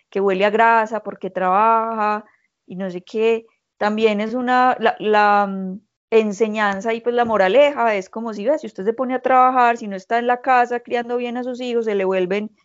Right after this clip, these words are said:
unos demonios de esa calaña, y bueno. Ah, ya más, ya en los noventas, una película aún más misógina que la que acabo de decir es White,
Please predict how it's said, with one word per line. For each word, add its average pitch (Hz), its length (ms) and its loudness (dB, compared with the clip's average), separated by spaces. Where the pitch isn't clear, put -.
unos 220 440 -4
demonios 196 760 2
de 196 120 -8
esa 208 160 -6
calaña, 185 680 -4
y 175 200 -6
bueno. - 260 -14
Ah, 240 480 2
ya 262 340 2
más, 302 420 -4
ya 240 160 2
en 240 80 -4
los 302 140 -4
noventas, 226 840 -4
una 226 600 -2
película 226 720 -2
aún 220 460 0
más 262 280 -2
misógina 254 800 0
que 208 420 -2
la 196 120 -2
que 196 120 -8
acabo 196 320 -2
de 247 140 -2
decir 254 500 -6
es 196 260 -2
White, 233 360 0